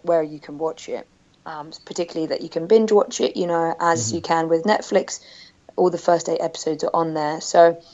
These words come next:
Speaker 1: we're very keen to make sure that as many people as possible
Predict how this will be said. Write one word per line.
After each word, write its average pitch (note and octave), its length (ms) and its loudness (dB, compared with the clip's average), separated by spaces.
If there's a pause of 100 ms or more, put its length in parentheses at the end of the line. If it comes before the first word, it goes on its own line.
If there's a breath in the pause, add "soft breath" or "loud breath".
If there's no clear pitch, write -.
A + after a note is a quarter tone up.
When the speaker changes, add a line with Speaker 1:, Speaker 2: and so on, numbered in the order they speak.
(240 loud breath)
Speaker 1:
we're G3+ 120 2
very G3 420 4 (120)
keen G3 340 -4
to E3+ 160 -4
make E3 180 -6
sure E3 300 -2
that D#3 300 -4
as E3 180 -12
many F3+ 160 -2
people D#3+ 300 -4
as D3 80 -8
possible D#3 580 -4